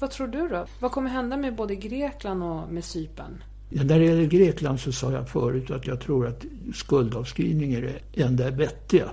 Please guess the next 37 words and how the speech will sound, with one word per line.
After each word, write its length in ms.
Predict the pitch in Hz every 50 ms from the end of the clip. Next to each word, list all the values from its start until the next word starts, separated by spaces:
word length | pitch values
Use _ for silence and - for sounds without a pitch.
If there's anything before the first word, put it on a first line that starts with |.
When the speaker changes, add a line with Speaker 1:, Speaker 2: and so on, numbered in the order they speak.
| - - - -
Speaker 2:
De 140 | - 170 156
kommer 220 | - 139 143 151 - -
aldrig 480 | - 180 165 139 135 143 185 214 196 147
att 80 | 139 -
kunna 240 | - 147 151 143
betala 520 | 139 135 147 147 - 160 196 196 180 156 147
de 200 | 147 135 131 135
lån 320 | 131 120 117 127 143 135
som 220 | 131 127 131 127 127
har, 200 | 127 - - - -
de, 220 | - 139 135 151 156
som 220 | - 143 151 160
de 140 | 151 135 131
har 100 | 139 143
fått. 460 | - - 190 - - - - - - - -
Speaker 1:
Nej. 300 | 208 180 170 165 160 160 170 - - - - - - - - - - - - - -
Speaker 2:
När 160 | - 170 175
det 60 | 185
gäller 240 | 190 190 185 196 202
Cypern 560 | 196 - - 156 220 240 220 - - 214 190
så 140 | 160 - 196
är 140 | 208 185 190 196
det, 200 | 190 202 196 196 - - - - -
vet 360 | - 175 170 127 - - -
jag 120 | 110 101 -
faktiskt 480 | - 135 127 - - - 143 - -
inte. 280 | - 135 98 - - - - - - - - - -
Det 80 | - 185
håller 240 | 139 160 175 170 202
ju 100 | 208 202
på 200 | 202 - 190 190
att 60 | 185 175
bli 200 | 185 190 202 -
ett 140 | 165 -
blankt 520 | - 143 160 160 160 170 185 190 175 170 -
land 400 | 139 123 127 - 220 220 202 170
idag. 300 | 165 151 139 - -